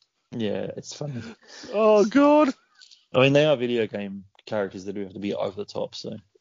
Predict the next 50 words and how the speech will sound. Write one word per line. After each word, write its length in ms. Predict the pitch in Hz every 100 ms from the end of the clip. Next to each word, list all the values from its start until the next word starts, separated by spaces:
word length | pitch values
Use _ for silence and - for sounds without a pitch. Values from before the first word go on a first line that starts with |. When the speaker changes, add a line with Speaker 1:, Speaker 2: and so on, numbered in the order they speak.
| -
Speaker 2:
Oh, 380 | 269 247 190 170
absolutely. 760 | 175 - 139 123 120 107 107 _ 156
Of 140 | -
course. 400 | - 131 117 -
It's 140 | 143 -
gotta 160 | 160
be, 80 | 143
Speaker 1:
Mm-hmm. 100 | 131
Speaker 2:
you 60 | 135
know, 180 | 127 123 _ _ _ - -
fun, 300 | 196 180 175
lighthearted. 800 | 170 165 156 160 165 156 156 170
It, 220 | 208 208
that's 180 | 220 233
what 160 | 311 202
Mortal 240 | 208 208
Kombat 340 | 202 196 165 151 170
is. 300 | 175 127 147
Yes, 320 | 185 175 -
it 80 | 165
is 140 | 151
gore 420 | 123 151 156 160
and 100 | 143 139
there's 140 | 117
violence 580 | 110 135 165 147 120 113
and 80 | 127
it's 120 | 117
martial 420 | 139 156 - 127
arts 280 | - 147 -
and 60 | 135
all 140 | 147
that 160 | 143 131
kind 180 | 139 123
of 80 | 113
shit, 220 | - 127
and 120 | 123 127
they 60 |
get 200 | 127 151
the 80 | -
story. 480 | - 160 156 123 117 _ _ _ _ _ _ _ -
But 100 | 208
there 140 | 233
is 100 | 226
a 60 | 185
lot 340 | 170 175 175
of 60 | 151
humor 480 | 123 156 135 135 131
in 100 | 127
Mortal 280 | 127 120 113
Kombat. 420 | 131 113 95 -